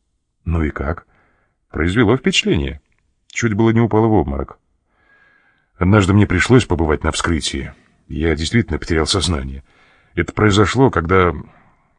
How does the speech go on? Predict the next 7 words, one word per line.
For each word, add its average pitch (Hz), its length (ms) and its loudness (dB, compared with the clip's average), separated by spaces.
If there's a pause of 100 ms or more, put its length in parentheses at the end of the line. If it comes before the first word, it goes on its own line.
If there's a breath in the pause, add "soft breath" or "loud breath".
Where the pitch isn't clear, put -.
стали 98 380 0
вскрывать 90 520 0
череп 113 560 0
с - 160 -4
помощью 101 600 -2
круговой 104 640 0
пилы". 98 520 -8